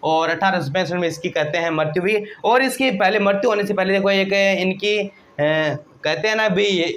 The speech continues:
इन्होंने ये कांड किया या फिर ना किया, यह भी देखो। तो निर्दोष साबित करने के लिए,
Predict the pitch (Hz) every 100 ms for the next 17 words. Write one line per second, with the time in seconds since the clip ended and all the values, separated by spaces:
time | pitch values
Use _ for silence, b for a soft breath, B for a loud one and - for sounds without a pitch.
0 | 147 151 160 170 196 196 196 190 175 190
1 | 190 196 214 196 185 180 170 147 165 165
2 | 160 139 165 151 143 147 120 - b _
3 | 214 214 214 180 180 190 254 247 202 156
4 | 160 143 156 151 151 151 139 123 120 110